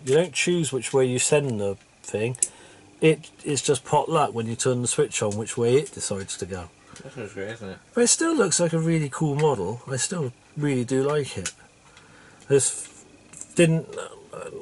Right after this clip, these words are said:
Speaker 1: didn't notice straight away that there were so many changes, and then as you look at it, you see so many different things. And I think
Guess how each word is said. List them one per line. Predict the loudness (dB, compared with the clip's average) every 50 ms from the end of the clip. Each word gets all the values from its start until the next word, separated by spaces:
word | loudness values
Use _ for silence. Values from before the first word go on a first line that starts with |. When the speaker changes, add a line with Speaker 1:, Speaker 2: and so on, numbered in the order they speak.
| -16 -18 -20 -20 _ _ -20 -20 -14 -4 0
Speaker 1:
didn't | 2 2 2 2
notice | 4 4 4 4 4 2 2
straight | 4 6 8 8 8 8 6
away | 4 2 4 4 4 4
that | 4 2 0 -2
there | -2 -4 -4
were | -2
so | 0 2 2 2 2
many | 0 -2 -2 -2
changes, | -2 0 0 0 0 -2 -6 -8 -8 -10 -10 -8
and | -6 -4
then | -2 0
as | 0 0 0 0
you | 2
look | 2 2 2 2 -2
at | -12 -12
it, | -12 -12
you | -8
see | -8 -6 -6 -4
so | -4 -2 -2 -2
many | -2 -4 -6
different | -6 -6 -8 -8 -8 -10 -12 -10
things. | -6 -6 -6 -4 -4 -6
And | -6 -6
I |
think | -4 -2 -2 -2 -2